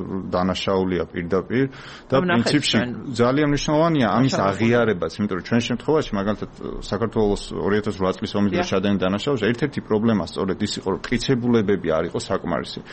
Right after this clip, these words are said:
Speaker 1: ბევრი
Speaker 2: ხო.
Speaker 1: მტკიცებულება დროის განმავლობაში განადგურდა, სპეცსამსახურებმა იმუშაოეს, მათ შორის კვალის დასაფარად. უკრაინის შემთხვევაში უკვე პირდაპირ ეთერებიდან ფაქტიურად ყოველდღიურად სხვა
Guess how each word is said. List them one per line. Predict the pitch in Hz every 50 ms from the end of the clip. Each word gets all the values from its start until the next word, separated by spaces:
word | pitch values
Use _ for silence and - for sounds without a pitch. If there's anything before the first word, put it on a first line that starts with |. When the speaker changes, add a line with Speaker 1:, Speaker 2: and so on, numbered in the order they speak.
| - - - -
Speaker 1:
ბევრი | - 110 113 135
Speaker 2:
ხო. | 131
Speaker 1:
მტკიცებულება | 185 156 147 - 135 120 131 139 147 139 117
დროის | 101 101 104 104 104 - - - -
განმავლობაში | 104 104 95 92 95 92 92 90 95 90 - - 104
განადგურდა, | - - 92 90 87 87 82 85 85 90 87 82 87 80
სპეცსამსახურებმა | - - 101 - - 98 - - 92 - 98 95 90 92 95 90
იმუშაოეს, | 92 92 90 87 - 104 92 90 90 87 87
მათ | - 90 87
შორის | - - 95 87 -
კვალის | - 85 87 85 87 90 -
დასაფარად. | 95 87 - - 90 - 92 87 85 80 - - - - - -
უკრაინის | - 139 139 - - 170 180 175 127 -
შემთხვევაში | - - 117 - - 170 160 131 - -
უკვე | - - 107 - - - - -
პირდაპირ | - - 135 160 170 185 170 180 - 156 143 135
ეთერებიდან | 120 117 113 - 139 131 123 123 117 117 101 82 80 76
ფაქტიურად | - - 98 - - - - 151 160 -
ყოველდღიურად | - - 113 113 120 127 123 113 110 110 113 117 110 113 147 175 -
სხვა | - - - -